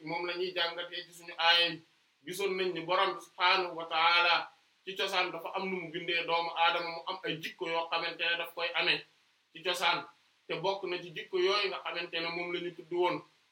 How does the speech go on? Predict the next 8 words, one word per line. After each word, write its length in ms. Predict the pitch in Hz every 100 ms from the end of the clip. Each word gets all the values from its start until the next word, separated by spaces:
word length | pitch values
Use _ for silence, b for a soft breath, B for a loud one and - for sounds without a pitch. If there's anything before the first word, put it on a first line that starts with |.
| -
moom 180 | 143 180 165
mooy 160 | 170 165
ak 120 | 165
yàkkamti, 520 | 170 170 185 175 160 151 _ _ _ _ _ 180
comme 280 | 175 175 -
ak 140 | 175
naka 260 | 175 190 175
noonu, 280 | 170 170